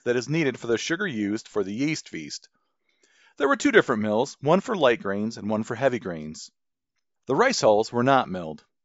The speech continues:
These three elements would eventually become my wort. Since I'm using a single five-quart stock pot for both mashing and boiling the wort, I didn't really want to have to worry about lautering the grain.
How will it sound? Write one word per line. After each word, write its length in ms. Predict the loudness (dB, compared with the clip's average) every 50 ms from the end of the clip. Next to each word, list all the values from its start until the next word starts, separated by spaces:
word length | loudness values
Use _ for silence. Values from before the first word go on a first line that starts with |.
| _ _ _ _ _ _ _ _ _ _ _ _ _ _
These 280 | -2 0 0 0 0 -2
three 180 | -2 2 4
elements 420 | 6 6 6 6 4 2 -2 -4 -12 _ _
would 100 | -6 -6
eventually 560 | -4 0 0 0 0 0 0 0 0 -2 -2 _ _
become 320 | -14 -12 -10 -6 -6 -4 -2
my 200 | 0 0 0 0
wort. 420 | 0 0 0 0 -2 -4 -8 -18 _ _ _ _ _ _ _ _ _ _ _ _ _ _ _ _ _ _ _ _
Since 240 | -6 -4 0 4 4
I'm 140 | 6 6 6
using 280 | 4 2 2 2 0
a 60 | 0
single 300 | 0 0 0 0 2 0
five-quart 540 | 2 4 4 4 4 2 2 0 0 0 0
stock 380 | -2 0 2 2 2 2 0 0
pot 240 | 0 2 2 2 0
for 100 | -4 0
both 280 | 4 4 4 4 4 0
mashing 440 | -2 0 2 2 2 0 -2 -2
and 120 | -4 -2 0
boiling 320 | 0 0 2 2 0 0
the 80 | 0 0
wort, 300 | 2 2 2 2 0 -2 _ _ _ _ _
I 100 | 0 2
didn't 200 | 4 4 2 2
really 180 | 2 0 2 2
want 180 | 4 4 4 4
to 60 | 4
have 160 | 2 2 2
to 100 | -2 -4
worry 220 | -2 0 2 2
about 260 | 2 2 2 0 0 0
lautering 460 | -2 0 2 2 2 2 0 0 -2
the 60 | 0
grain. 440 | 0 2 2 2 0 -2 -6 -8